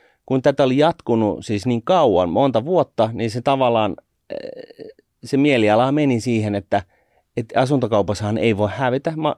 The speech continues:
kun, siis, et, et se on niinku vaan kyse siitä, että miten paljon rahaa lainaa mä saan, niin sitä rikkaammaksi mä tuun, koska mä sijoitan sen lainan heti kämppään, ja heti ensimmäisestä päivästä se alkaa tuottaa mulle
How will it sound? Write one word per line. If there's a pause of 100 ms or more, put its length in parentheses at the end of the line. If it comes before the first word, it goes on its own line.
kun, (120)
siis,
et,
et
se
on
niinku
vaan
kyse
siitä,
että
miten
paljon
rahaa (100)
lainaa
mä
saan, (540)
niin
sitä
rikkaammaksi
mä
tuun,
koska
mä
sijoitan
sen
lainan (500)
heti (160)
kämppään, (480)
ja
heti
ensimmäisestä
päivästä
se
alkaa
tuottaa
mulle